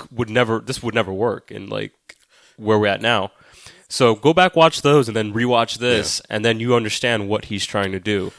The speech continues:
Speaker 2: Yeah, I, I
Speaker 1: And he
Speaker 2: think the biggest problem with shit like that is, yeah, it just doesn't say anything either. It says nothing about, like, a real human experience or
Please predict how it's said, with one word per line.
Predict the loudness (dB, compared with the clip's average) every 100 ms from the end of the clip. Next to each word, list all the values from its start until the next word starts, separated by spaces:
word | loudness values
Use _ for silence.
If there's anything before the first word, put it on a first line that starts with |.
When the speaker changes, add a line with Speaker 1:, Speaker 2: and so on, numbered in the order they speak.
| _
Speaker 2:
Yeah, | -6 -4 -4 -6
I, | -4 -4 -6
I | -4
Speaker 1:
And | 0
he | 0
Speaker 2:
think | 0
the | -4
biggest | -4 -2 -2 -2
problem | -2 -4 -4
with | -6
shit | -4
like | -4 -4
that | -4 -4
is, | -4
yeah, | -4
it | -4
just | -6 -4
doesn't | -4 -6 -8
say | -6 -4 -4
anything | -6 -8 -8 -8
either. | -6 -6
It | -4
says | -2 -2 -2
nothing | -4 -4 -6
about, | -4 -2
like, | -4 -6
a |
real | -8 -4 -4 -4 -6 -12 -20 -20 _ _ _
human | -10 -6 -6 -8 -10 -12 -8
experience | -6 -4 -4 -4 -6 -6
or | -6 -6